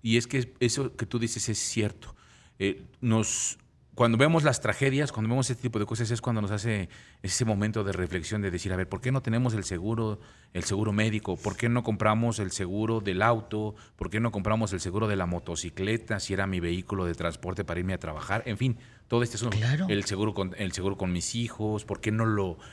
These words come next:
Speaker 1: eh, establecimos bien? ¿Por qué lo, no lo renové? En fin, creo que son cosas
Speaker 2: Ayer,
Speaker 1: importantes.
Speaker 2: les digo, seis de la tarde, eh,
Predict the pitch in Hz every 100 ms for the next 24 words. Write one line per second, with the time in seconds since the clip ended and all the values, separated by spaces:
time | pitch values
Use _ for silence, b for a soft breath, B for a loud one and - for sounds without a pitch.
0 | B 87 92 92 - 82 90 90 92 -
1 | 104 87 104 113 110 - 104 104 101 101
2 | 117 110 98 90 85 95 120 120 101 139
3 | 147 - b b b 110 107 135 123 180
4 | - 302 294 - 233 226 262 247 247 -
5 | - 262 285 277 240 190 202 202 214 311
6 | 330 - - _ _ _ _ _ _ _
7 | _ - 185 175 165 147